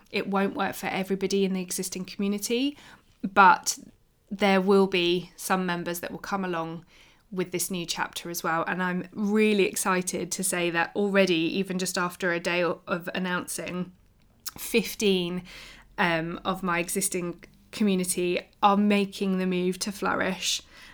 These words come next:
And I haven't even launched it yet. That was just on a kind of informal, um,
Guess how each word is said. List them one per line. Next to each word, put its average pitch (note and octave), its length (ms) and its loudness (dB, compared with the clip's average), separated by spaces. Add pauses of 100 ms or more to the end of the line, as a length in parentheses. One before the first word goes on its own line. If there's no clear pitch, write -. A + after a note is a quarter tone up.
(120)
And G#3+ 120 4
I A3 40 4
haven't C4 180 4
even C#4 220 2
launched E4 320 2
it C4+ 100 6
yet. - 380 4 (120)
That B3 220 6
was A#3+ 160 0
just - 360 0
on A3+ 200 2
a A3+ 80 0
kind A3 240 -2
of A3 80 -2
informal, A3+ 960 2 (400)
um, G3 600 4